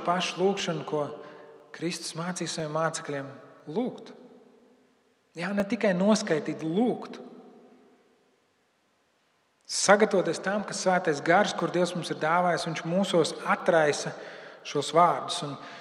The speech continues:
šīs nākamās nedēļas mēs arī to atpakosim. Un es aicinu, ka mēs kopīgi varam lūgt par to, lai, lai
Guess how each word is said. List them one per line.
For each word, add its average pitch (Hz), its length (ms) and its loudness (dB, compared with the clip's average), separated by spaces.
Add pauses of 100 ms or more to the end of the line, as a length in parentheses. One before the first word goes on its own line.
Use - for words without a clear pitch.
(140)
šīs 160 240 -2
nākamās 196 480 6
nedēļas 185 400 4
mēs 170 240 0
arī 160 160 2 (2000)
to 143 160 2
atpakosim. 156 720 -2 (960)
Un 147 80 -4
es - 80 2
aicinu, 202 300 6
ka 180 100 0
mēs 160 120 0
kopīgi 208 360 6
varam 170 240 4
lūgt 226 400 6
par 170 160 4
to, 185 160 4
lai, 180 220 8 (500)
lai 156 220 2